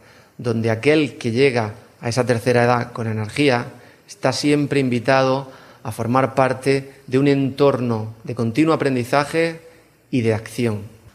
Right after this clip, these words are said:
Hablar con Alejandro para mí ha sido encontrarme con un pasado no muy lejano donde la tecnología avanzaba a una velocidad distinta a la que hoy experimentamos.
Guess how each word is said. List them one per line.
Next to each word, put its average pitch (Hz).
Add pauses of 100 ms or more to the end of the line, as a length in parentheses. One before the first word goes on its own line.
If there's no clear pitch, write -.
Hablar 151
con 185
Alejandro 156 (140)
para 123
mí 151
ha 156
sido 143
encontrarme 139
con 131
un 170
pasado 143
no 139
muy 170
lejano 135 (380)
donde 123
la 120
tecnología 123
avanzaba 131
a -
una 131
velocidad 127
distinta 156 (240)
a 127
la 117
que 123
hoy 127
experimentamos. 110